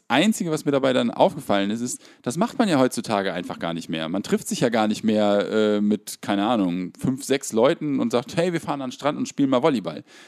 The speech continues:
Das war damals viel einfacher in der Schulzeit oder so. Und das kann man ja auf alles quasi übertragen, aber letztendlich, das vermisse ich. Ich würd gerne mal wieder einfach mehr sowas machen,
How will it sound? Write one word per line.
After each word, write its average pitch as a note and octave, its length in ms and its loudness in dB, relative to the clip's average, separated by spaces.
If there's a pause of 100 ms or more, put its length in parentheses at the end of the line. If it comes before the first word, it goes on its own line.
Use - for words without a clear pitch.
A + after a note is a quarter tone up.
Das C#3 240 -2
war E3 120 6
damals D#3+ 460 2
viel D#3+ 200 2
einfacher C#3 520 -2
in F#2 80 -4
der F#2+ 80 -4
Schulzeit F2 540 -2
oder E2 180 -4
so. E2 140 -6
Und E2+ 180 -6
das - 360 0 (360)
kann - 140 -8
man G2+ 100 -2
ja F#2+ 80 -2
auf F2+ 140 -4
alles A2+ 300 -6
quasi C#3 280 -2
übertragen, C#3+ 400 2
aber A#2+ 160 4
letztendlich, A2+ 520 -2
das B2 200 -2
vermisse A2+ 360 -2
ich. - 200 -18
Ich - 400 -8
würd B2 280 -2
gerne A2+ 200 2
mal G#2+ 140 0
wieder G2+ 480 -2
einfach G#2 340 -6
mehr G2+ 340 2
sowas G2 340 -2
machen, G2+ 260 -6